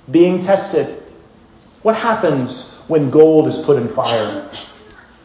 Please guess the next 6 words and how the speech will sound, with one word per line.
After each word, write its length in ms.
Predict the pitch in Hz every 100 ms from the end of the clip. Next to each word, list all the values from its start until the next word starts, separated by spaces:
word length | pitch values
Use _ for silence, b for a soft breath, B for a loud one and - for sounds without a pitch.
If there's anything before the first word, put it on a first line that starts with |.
| _ - - - - 127 - - 277 - - - - - - - -
Well, 300 | 113 143 151
it 140 | -
comes 260 | 151 151 147
out 220 | 147 -
shining 480 | - 139 139 127 113
brighter. 480 | 113 151 120 151